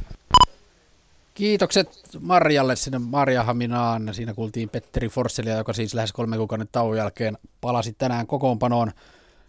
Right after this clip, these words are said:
Jäi mieleen yksi asia, kun hän sanoi, että mun pitää ratkaista näitä otteluita, mutta siihen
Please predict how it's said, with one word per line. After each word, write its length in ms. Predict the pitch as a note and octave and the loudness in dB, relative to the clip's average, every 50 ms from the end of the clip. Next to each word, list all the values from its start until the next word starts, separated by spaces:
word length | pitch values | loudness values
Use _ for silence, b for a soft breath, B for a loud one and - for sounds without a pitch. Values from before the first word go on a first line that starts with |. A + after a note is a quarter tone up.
| b b b _ - - | b b b _ -8 -4
Jäi 120 | B2+ C3 | -2 0
mieleen 280 | C3+ C3+ C3 C3 C3 C#3 | 2 2 2 2 2 2
yksi 180 | C3+ - C#3 | 2 2 0
asia, 220 | B2 A2+ C3 B2 - - - _ _ _ _ - | 0 2 0 -2 -2 -4 -14 _ _ _ _ -10
kun 100 | - B2 | -6 -4
hän 120 | B2+ B2 | -4 0
sanoi, 200 | B2+ C3 B2 B2 | 0 0 0 0
että 80 | A#2+ B2 | 0 0
mun 100 | B2+ A#2+ | -2 -2
pitää 180 | C3 B2+ B2 | -2 -2 2
ratkaista 380 | C3 D#3+ D3+ - B2+ - - C3 | 2 2 2 2 -2 -2 -2 0
näitä 200 | B2 B2 A2+ B2+ | -2 -2 -2 -2
otteluita, 440 | B2 A2+ - - A#2+ A#2 A2 - A#2 | -2 -2 -2 -4 -2 -2 -2 -4 -6
mutta 180 | G#2+ - - | -8 -6 -8
siihen 400 | G#2 - B2+ A2+ A2 A#2 G#2 - | -6 -4 -4 -4 -4 -4 -6 -6